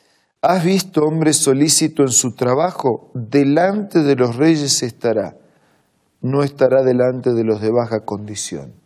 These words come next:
¿Sí? Un hombre que trabaja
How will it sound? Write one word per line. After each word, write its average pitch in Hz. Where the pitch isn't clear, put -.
¿Sí? -
Un 127
hombre 127
que -
trabaja 139